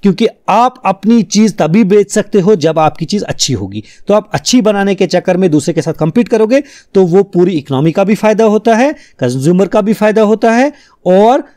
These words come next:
जो खुद माइक्रो फूड प्रोसेसिंग यूनिट है उनका भी फायदा होता है। तो कॉम्पिटिटिवनेस बढ़ाई जाए किन में? जो इंडिविजुअल माइक्रो एंटरप्राइजेज हैं फूड प्रोसेसिंग में, जो अनऑर्गेनाइज्ड सेक्टर में हैं, मतलब जो अभी फॉर्मलाइज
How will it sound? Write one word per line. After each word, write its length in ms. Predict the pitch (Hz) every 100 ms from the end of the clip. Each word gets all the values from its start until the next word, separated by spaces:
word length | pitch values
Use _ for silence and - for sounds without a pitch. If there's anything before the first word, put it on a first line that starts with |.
| -
जो 260 | 131 180 185
खुद 420 | - 240 277 226 -
माइक्रो 460 | 160 170 180 214
फूड 220 | 180 202
प्रोसेसिंग 440 | - 175 170 - 160
यूनिट 220 | 170 175
है 80 | 226
उनका 320 | 143 127 120
भी 120 | 107
फायदा 300 | 101 110 107
होता 260 | 104 113 113
है। 140 | 110 - - -
तो 80 | 208
कॉम्पिटिटिवनेस 1080 | - - 156 156 214 240 240 240 247 247 175
बढ़ाई 360 | 160 175 208
जाए 220 | 185 220
किन 240 | 208 220 214
में? 200 | 247 285 _ _
जो 260 | 208 - _ 240
इंडिविजुअल 520 | 247 254 269 240 254
माइक्रो 680 | 175 165 147 208 233 277 _ _ _
एंटरप्राइजेज 640 | 170 185 196 190 170 151 160
हैं 300 | 147 208 285 _ _ -
फूड 200 | 247 185
प्रोसेसिंग 500 | 185 135 156 180 180
में, 100 | 214
जो 120 | 247
अनऑर्गेनाइज्ड 880 | - 214 277 254 240 190 180 151 -
सेक्टर 340 | 123 - 107
में 140 | 101
हैं, 200 | 90 101 - _ _ 135
मतलब 240 | 139 190
जो 120 | 160
अभी 180 | 165 180
फॉर्मलाइज 720 | - 143 139 135 135 220 233